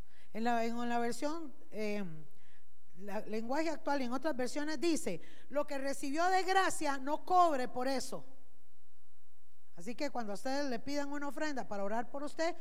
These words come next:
sáquele este versículo y dígale, "A ver, explíqueme esto.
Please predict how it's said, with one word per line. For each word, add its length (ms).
sáquele 320
este 180
versículo 460
y 40
dígale, 260
"A 80
ver, 180
explíqueme 420
esto. 240